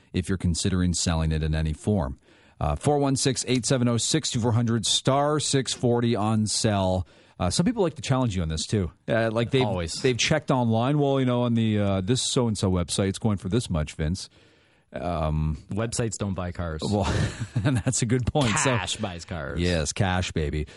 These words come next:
Speaker 1: So we'll, uh, we'll get to a few calls on that in a moment. You just wanted to also touch on, um, bad credit
Speaker 2: Yeah,
Speaker 1: again.
Speaker 2: again,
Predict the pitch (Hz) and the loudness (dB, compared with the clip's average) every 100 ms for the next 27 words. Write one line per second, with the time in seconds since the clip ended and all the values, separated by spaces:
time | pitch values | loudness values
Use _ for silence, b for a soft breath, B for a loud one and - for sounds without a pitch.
0 | B - 113 101 98 98 98 98 95 107 | B -2 0 2 2 0 0 0 0 0
1 | 123 127 - 120 110 123 110 104 104 104 | 0 0 0 0 0 2 2 2 2 2
2 | 107 101 101 101 104 98 127 131 - 117 | 0 2 2 2 2 2 2 0 0 0
3 | 110 101 95 92 95 - 95 - 85 82 | 2 0 0 -2 -4 -2 -2 -2 -2 0
4 | 82 80 B B B 73 71 73 - - | 0 -2 B B B -4 -2 -4 -8 -2
5 | 113 101 - 87 64 - 156 113 73 135 | 0 0 -2 -2 -4 -2 -2 0 -2 -2
6 | 143 123 90 | -2 -2 -4